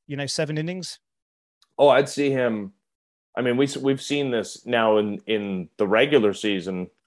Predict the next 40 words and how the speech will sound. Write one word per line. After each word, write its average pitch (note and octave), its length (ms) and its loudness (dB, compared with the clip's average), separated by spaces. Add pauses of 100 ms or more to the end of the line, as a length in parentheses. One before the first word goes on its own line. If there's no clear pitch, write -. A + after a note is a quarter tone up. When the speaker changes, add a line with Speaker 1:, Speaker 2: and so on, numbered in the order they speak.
Speaker 2:
uh, F2 280 4
a - 40 -10
couple G2+ 280 0
of F2+ 80 -8
times, F2 280 -6
or A2 80 0
at G#2 60 -2
least G2 200 -4
once, F#2 640 -6
and, F#2 280 -4
and F2+ 200 -6
he's F#2+ 180 -6
been F#2 240 -4
given F#2 240 -2
an F#2 140 -2
extra F#2+ 320 -4
day F2 160 2
of E2+ 100 0
rest. G#2 440 0
So E2+ 200 -2
it's E2+ 140 -8
led A#2 380 2
to G2+ 100 -6
this, F2 220 -6
that F2 240 -4 (340)
hundred D#3+ 320 4
and C3+ 100 -4
ten C3 220 -2
pitches A#2 380 -2
is, F#2+ 220 -6 (140)
is G2 220 -4
no G#2 140 0
problem G2+ 420 2
for F2 80 -12
this E2 200 -10
guy. E2 220 0
I G#2 60 0
mean, C3+ 160 2
he D#3+ 100 2
just, D3 300 0